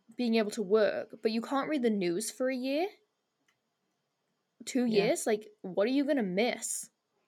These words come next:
Speaker 1: And, like, your wife might have a baby or something, you know? Like,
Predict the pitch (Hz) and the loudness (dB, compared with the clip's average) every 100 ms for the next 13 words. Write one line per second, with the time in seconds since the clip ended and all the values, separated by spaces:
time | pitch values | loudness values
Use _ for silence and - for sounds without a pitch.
0 | _ 240 226 208 233 220 190 247 240 226 | _ -2 -2 0 0 2 0 0 -4 -2
1 | 233 220 220 311 254 185 - 175 - 226 | -4 2 2 4 2 0 -6 -12 -12 -8
2 | 202 208 254 196 | -6 -4 -4 -6